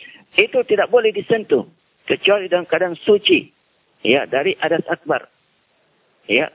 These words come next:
dan hadas asghar. Ya. Liqauli ta'ala, sebagaimana firman Allah Subhanahu wa taala, "La yamassahu illa, ya, illa al-mut-, mutat-,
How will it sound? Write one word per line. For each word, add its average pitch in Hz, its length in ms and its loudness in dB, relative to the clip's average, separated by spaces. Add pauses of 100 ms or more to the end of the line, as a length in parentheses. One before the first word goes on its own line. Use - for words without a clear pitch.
(200)
dan 151 240 -4
hadas 160 300 -2 (100)
asghar. - 460 -8 (880)
Ya. 156 260 -2 (1500)
Liqauli 247 500 2
ta'ala, 214 560 -6 (320)
sebagaimana 220 480 -2
firman 214 320 2
Allah 226 320 0
Subhanahu 196 480 -2
wa 165 80 -4
taala, 170 400 -4 (640)
"La 226 240 2
yamassahu 220 960 -2 (400)
illa, 240 400 0 (560)
ya, 180 320 2
illa 226 400 2
al-mut-, 202 400 -8 (240)
mutat-, - 380 0